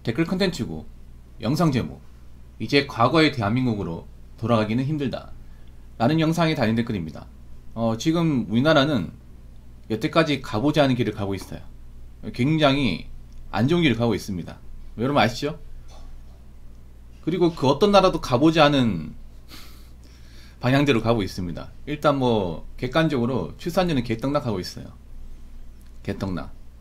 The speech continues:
적당히 떨어지는 게 아니라 확 떨어집니다. 거의 다른 나라가 따져볼 수 없을 정도로 떨어집니다. <laughs> 근데 웃긴 게 뭐냐면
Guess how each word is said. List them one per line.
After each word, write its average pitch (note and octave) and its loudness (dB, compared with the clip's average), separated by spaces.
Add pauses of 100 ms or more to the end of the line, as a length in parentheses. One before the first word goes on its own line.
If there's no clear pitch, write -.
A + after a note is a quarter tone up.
(120)
적당히 D3 4
떨어지는 C3+ 4
게 G2+ 4
아니라 F2 -2
확 - -12
떨어집니다. G2+ -2 (1160)
거의 B2 2
다른 D3 8
나라가 E3+ 8
따져볼 E3 6
수 - 0
없을 - -2
정도로 A2 0
떨어집니다. E2 -2 (1200)
<laughs> - -10
근데 D#3+ 8
웃긴 F3+ 6
게 E3+ 4
뭐냐면 B2 2